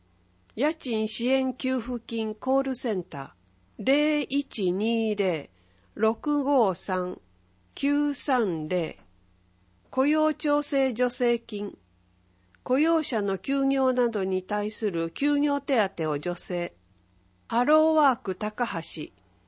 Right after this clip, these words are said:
二二の二二九一。高橋市雇用安定助成金。雇用調整助成金の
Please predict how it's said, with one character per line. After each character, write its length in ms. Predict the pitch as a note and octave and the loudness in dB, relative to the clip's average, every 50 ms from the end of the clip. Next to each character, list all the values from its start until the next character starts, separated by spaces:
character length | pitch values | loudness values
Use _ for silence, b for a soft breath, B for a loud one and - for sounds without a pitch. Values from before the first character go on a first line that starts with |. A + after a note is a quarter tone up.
| _ | _
二 440 | - - C4+ D4+ D#4 D#4 D#4 D#4 D4+ | 0 4 6 8 8 8 8 8 6
二 400 | D4 D4 D#4 D4+ C#4+ C4 A#3+ G#3+ | 6 6 6 6 6 4 2 0
の 340 | G3 G3 F#3 F3 F3 - - - _ _ _ _ _ - | 0 0 0 0 0 0 -2 -8 _ _ _ _ _ -4
二 520 | - A3 C4+ D4 D4+ D4+ D4 D4 D4 C#4+ | 0 2 4 6 6 6 6 4 4 4
二 400 | C#4 C#4+ D4 C#4+ B3+ A3 F#3+ E3+ | 4 4 4 4 4 2 0 -2
九 440 | - _ - G#3+ A3 G#3+ G#3 G#3 G3+ | -4 _ -2 0 2 4 4 4 2
一。 460 | G3 F#3+ F3+ - _ - - - - _ - _ _ _ _ _ _ _ _ _ _ _ _ _ _ _ _ _ _ - | 0 -2 -6 -8 _ -12 -12 -12 -12 _ -20 _ _ _ _ _ _ _ _ _ _ _ _ _ _ _ _ _ _ -6
高 280 | A#3+ A#3+ - D#4 D4+ | -6 0 0 0 0
橋 300 | C#4+ E4 E4 - - D#4 | 0 -2 -2 -2 -2 -2
市 380 | D4+ - A#3 G#3+ F3 - - - - | -2 0 0 0 0 -2 -2 -8 -10
雇 160 | - - A#3 C#4 | -2 0 2 2
用 320 | D4+ D#4 D#4+ E4 E4 D#4 | 4 4 6 6 6 6
安 180 | D4+ D#4 D4+ D4 | 6 4 2 0
定 280 | - - C#4+ C#4 C4+ A#3 | 0 -2 -2 -2 0 0
助 160 | B3+ B3+ B3 | 0 -2 -2
成 260 | - - A#3+ A#3+ A3+ | 0 0 0 0 0
金。 340 | A3+ - A3 G#3+ G3+ F#3 - - _ _ _ _ _ _ _ _ _ _ _ _ _ _ _ | -2 -2 -4 -2 -2 -4 -6 -8 _ _ _ _ _ _ _ _ _ _ _ _ _ _ _
雇 180 | - B3+ C4 D4 | 0 2 2 4
用 240 | D#4 E4 E4 E4 E4 | 4 4 4 2 2
調 280 | - E4 D4+ D4 D4 | 2 0 0 0 0
整 320 | D4 - C#4 C4+ C4+ B3+ G#3 | 0 0 0 0 0 2 2
助 140 | A#3 A#3+ | 0 0
成 300 | B3 - D4 D4 D4 C#4+ | 0 0 -2 0 0 -2
金 400 | C4+ - C4+ C4+ B3+ B3+ B3+ B3 | -2 -4 -4 -4 -2 -2 0 2
の 260 | B3 A#3+ A#3+ - - | 4 4 4 2 0